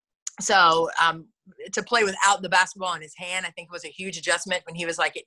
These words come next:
eighth, ninth, tenth grade. And then his junior year, I thought it was a breakout year. Um, you know, when South Lakes went to States, he had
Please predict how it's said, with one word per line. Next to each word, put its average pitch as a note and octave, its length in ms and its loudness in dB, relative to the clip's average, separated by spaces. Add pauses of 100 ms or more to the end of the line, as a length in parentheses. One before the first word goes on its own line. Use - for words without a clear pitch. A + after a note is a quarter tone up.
(100)
eighth, E3 180 -10
ninth, D#3+ 260 0 (100)
tenth E3 300 -4
grade. F3+ 360 0 (520)
And F#3+ 100 0
then F3+ 160 2
his F3 160 -4
junior A3 300 -2
year, F#3 280 2
I D#3 160 -2
thought E3+ 200 2
it E3 120 -14
was E3+ 140 -10
a E3 40 -12
breakout F3 500 0
year. F3 300 0 (120)
Um, D3+ 80 -6 (140)
you F3 100 -20
know, D#3+ 80 -6
when D#3+ 80 -12
South E3+ 240 0
Lakes F3 160 -6
went F3 140 -10
to - 80 -16
States, F#3 440 -2
he E3+ 140 -12
had D#3 260 2